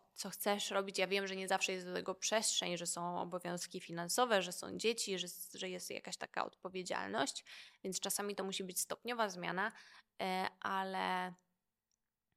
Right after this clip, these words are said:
ale zmiany są okej, e, i to, że nie wiecie dzisiaj, co chcecie robić, to też jest okej.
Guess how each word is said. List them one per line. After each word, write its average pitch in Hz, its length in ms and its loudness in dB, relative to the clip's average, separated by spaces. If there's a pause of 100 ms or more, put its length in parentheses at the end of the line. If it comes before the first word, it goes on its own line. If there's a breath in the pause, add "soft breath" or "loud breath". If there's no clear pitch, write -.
(160)
ale 185 200 4
zmiany 190 280 4
są 180 220 -2
okej, 247 640 4
e, 190 260 0
i - 160 -6
to, 196 180 -4
że 180 180 -2
nie 180 140 -4
wiecie 185 400 -8
dzisiaj, 180 400 -10
co 185 140 -16
chcecie 180 320 -10
robić, 180 460 -6
to 175 180 -8
też - 280 -4
jest 180 160 -8
okej. - 400 -10